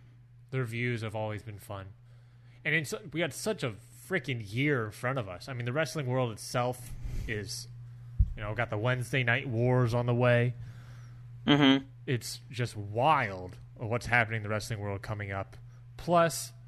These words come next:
Speaker 1: Mikey's Indy five hundred coming up in twenty twenty. Um,
Speaker 2: Yes.
Speaker 1: you know, we always got, uh, System Check.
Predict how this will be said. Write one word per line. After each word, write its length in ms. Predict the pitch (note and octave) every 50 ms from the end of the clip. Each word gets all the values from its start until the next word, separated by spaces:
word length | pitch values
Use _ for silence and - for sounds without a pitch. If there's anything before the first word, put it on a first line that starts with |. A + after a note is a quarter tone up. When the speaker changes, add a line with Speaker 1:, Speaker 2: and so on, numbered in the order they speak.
| - - - -
Speaker 1:
Mikey's 480 | B2 C3 D3 D3 B2 - D3 C#3 C3 C#3+ -
Indy 280 | C#3+ C#3 C3+ C3 C3
five 320 | B2 - D3 C3 C3 B2+ A#2
hundred 420 | B2+ C3 C3 B2+ - C3+ A#2+ A#2+
coming 200 | - B2+ B2 B2
up 140 | B2+ A#2+ -
in 80 | B2 A#2+
twenty 240 | - C3 B2+ B2 A#2+
twenty. 460 | - - B2+ B2 A#2+ A#2+ A#2+ A#2 - - - - - - - - - - - - - - - - - - -
Um, 120 | A#2+ A2+
Speaker 2:
Yes. 460 | A2+ A2 A2 A2 A2 G#2 G#2+ - - - - - - - - - - - -
Speaker 1:
you 140 | C3 B2 A#2
know, 200 | A#2 A2 G#2 G#2
we 140 | G#2+ A#2+ B2+
always 260 | C3 B2+ C3 A#2+ G#2
got, 400 | - B2+ A#2+ A#2+ A#2 A2 - - - -
uh, 240 | C3 A#2 G#2+ G#2+ G#2+
System 520 | - - - F#3+ - - - D3 B2+ A2+
Check. 500 | - - - B2 A2+ A#2 A2+ - -